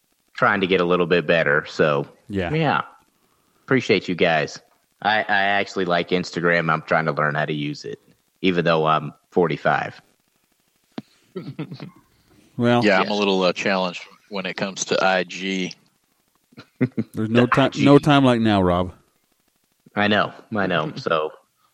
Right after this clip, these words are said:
Speaker 1: yeah. And so I'm done fishing for the week. I fished yesterday and today. Now it's time to slay some ducks for the rest of the week. So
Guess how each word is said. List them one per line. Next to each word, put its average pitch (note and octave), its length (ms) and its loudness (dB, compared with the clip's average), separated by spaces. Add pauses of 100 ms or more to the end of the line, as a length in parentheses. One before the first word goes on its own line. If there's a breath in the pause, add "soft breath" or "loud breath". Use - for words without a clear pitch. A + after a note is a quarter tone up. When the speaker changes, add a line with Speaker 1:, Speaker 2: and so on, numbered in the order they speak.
(240)
Speaker 1:
yeah. D#2 220 -4 (200)
And F#2+ 240 0
so G2+ 180 4
I'm G#2+ 160 2
done A#2 220 2
fishing A2+ 380 0
for A2 100 0
the G2+ 100 0
week. G#2 280 0
I F#2+ 60 2
fished - 360 -2
yesterday F#2+ 320 0
and F2+ 100 0
today. F#2 440 0 (360 loud breath)
Now F2+ 220 0
it's F2+ 120 -2
time E2+ 200 -2
to - 60 -14
slay E2 260 -2
some D#2+ 200 -8
ducks D2+ 280 -2
for - 80 -8
the E2+ 60 -2
rest D#2+ 260 0
of D#2+ 60 -8
the D#2 80 -4
week. D2+ 240 -8
So D#2+ 340 -2